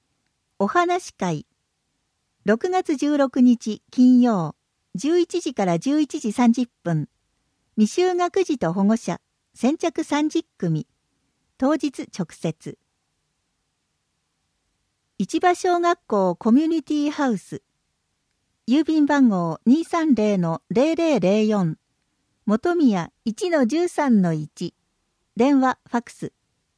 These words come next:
五七四の一九七二。一、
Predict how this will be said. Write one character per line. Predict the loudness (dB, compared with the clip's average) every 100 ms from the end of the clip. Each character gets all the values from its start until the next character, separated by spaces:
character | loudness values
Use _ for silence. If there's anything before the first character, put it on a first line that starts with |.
| -2
五 | 0 2
七 | 2 2 2
四 | 2 0 0
の | -2 -4 -6
一 | -8 -8 -4
九 | 0 2 2
七 | 2 4 4
二。 | 4 2 -2 -10 _ _ _ _ _ _ _ _ _ _ -10
一、 | -8 -8